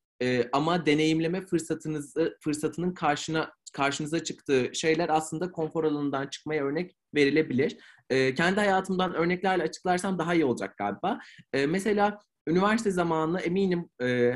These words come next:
hepimizin karşısına Erasmus'a gitmek ya da gitmemek gibi bir seçenek çıkmıştır ve, e, hem riskleri hem de fırsatları olan bir süreç. E, çünkü, e, zaten her şey tıkırındadır,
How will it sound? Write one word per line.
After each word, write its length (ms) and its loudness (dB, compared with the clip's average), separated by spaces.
hepimizin 440 -2
karşısına 400 -2
Erasmus'a 440 0
gitmek 420 -4
ya 80 -2
da 40 2
gitmemek 480 -2
gibi 120 -4
bir 60 -10
seçenek 420 -6
çıkmıştır 600 -4
ve, 220 -2
e, 300 2
hem 220 2
riskleri 360 0
hem 120 -2
de 60 0
fırsatları 560 -2
olan 360 2
bir 40 -8
süreç. 460 -8
E, 360 2
çünkü, 500 2
e, 200 6
zaten 340 2
her 180 0
şey 300 -2
tıkırındadır, 720 0